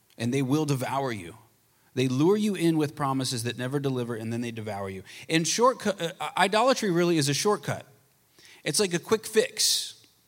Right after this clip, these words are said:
I want you to think about a person who has just become a Christian,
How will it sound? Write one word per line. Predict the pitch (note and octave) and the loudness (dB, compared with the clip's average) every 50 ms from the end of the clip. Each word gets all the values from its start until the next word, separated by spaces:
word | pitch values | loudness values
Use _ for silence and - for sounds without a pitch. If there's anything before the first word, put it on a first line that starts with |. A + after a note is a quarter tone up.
| _ _ _ _ _ _ _ _ _ - | _ _ _ _ _ _ _ _ _ -4
I | - D#3 | -2 0
want | E3 G3 A3+ | 0 2 0
you | A#3+ | 2
to | G#3 F#3 | 0 0
think | - G#3 G#3+ G3+ | 0 0 0 0
about | G#3 F3+ E3+ E3+ | 2 4 4 2
a | E3 | 4
person | D3 - D3 C3+ - - C#3+ D3+ F3+ E3+ - - - - - - | 4 4 2 2 0 -2 -4 -4 -4 -6 -12 -18 -20 -20 -10 0
who | - D#3+ | 2 4
has | E3 D3+ | 4 4
just | - D#3+ F3+ - | 2 0 -2 -2
become | G3 G3+ F#3 G3+ G#3 | -2 -2 0 0 0
a | G#3 | 0
Christian, | G3 - D#3+ C#3+ - - C#3+ D3+ F3 | -2 -2 -2 -2 -2 -2 -4 -4 -6